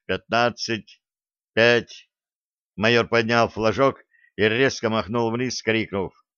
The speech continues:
«Заводи!» Оглушительный рёв дизелей тридцать четвёрок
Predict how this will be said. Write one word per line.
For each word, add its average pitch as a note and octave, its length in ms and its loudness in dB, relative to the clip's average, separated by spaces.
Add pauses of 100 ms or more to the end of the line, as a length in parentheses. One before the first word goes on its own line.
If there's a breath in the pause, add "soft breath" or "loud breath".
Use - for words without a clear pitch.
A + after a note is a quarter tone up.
(240)
«Заводи!» C#3 800 2 (1120)
Оглушительный B2+ 760 0
рёв B2+ 440 2
дизелей A2+ 640 -2 (240 loud breath)
тридцать A#2 420 -4
четвёрок A2+ 720 2